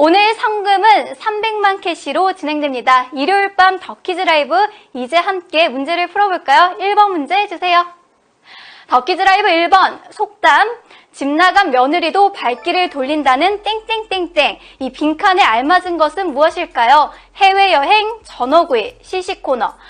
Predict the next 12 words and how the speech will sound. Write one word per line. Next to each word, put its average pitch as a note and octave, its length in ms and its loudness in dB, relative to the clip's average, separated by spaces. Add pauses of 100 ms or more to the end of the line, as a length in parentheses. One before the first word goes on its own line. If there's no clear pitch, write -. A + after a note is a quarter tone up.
(320)
예, B3+ 100 4
가을이면은 F#4+ 840 2
자주 C#4+ 380 -2
듣게 F#4+ 260 -6
되는 F4+ 240 -2
속담에 G#4 440 0
관련된 C#4+ 420 -2
문제가 C4 460 0
일 C#4 280 -2
번 G#4+ 180 0
문제로 F4 340 -2
나왔습니다. G#3+ 720 -4